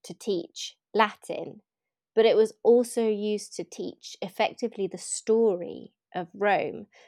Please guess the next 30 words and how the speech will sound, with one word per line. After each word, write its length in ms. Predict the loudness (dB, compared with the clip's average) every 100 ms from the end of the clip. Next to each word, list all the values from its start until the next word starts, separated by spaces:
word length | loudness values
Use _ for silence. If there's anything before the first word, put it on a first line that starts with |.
| _
So 120 | 2
it's 140 | 2 4
very 220 | 2 2
teleological 960 | -2 -8 -4 0 2 0 -2 -6 -6
in 120 | -6 -6
that 220 | -8 -6
sense. 300 | -6 -6 -6
What 120 | -6
it's 200 | -6 -6 4
doing 460 | 6 6 2 -4
is, 280 | -2 -2 -2 -4
as, 220 | -4 -4 -6
as 140 | -6 -4
a 40 |
standalone 760 | -6 -2 0 0 -2 -2 -4 -8
story, 720 | -6 -4 -2 -6 -10 -12 -14 _ _ _ 0
it 180 | 0
links 720 | 4 6 8 6 0 -12 -18 -20 _ _ _ -2
Rome, 540 | 4 6 4 2 0 -2 -8 _ 0
its, 300 | 0 0 -8 _ -6
its 280 | -4 -4 -8 -8
power 540 | -2 0 0 0 -4 -6 _ _ _ _ -2
and 420 | 0 0 -4 -8 -6
its 200 | -6 -6
presence 800 | -6 -2 0 0 -4 -4 -12 -18 -8
in 320 | -4 -4 -6 -4
the 120 | -4
whole 300 | 0 2 2
empire, 640 | 0 -4 -6 -6 -6 -8 -12 _ _ _ _ _ -4
to, 460 | 4 6 6 2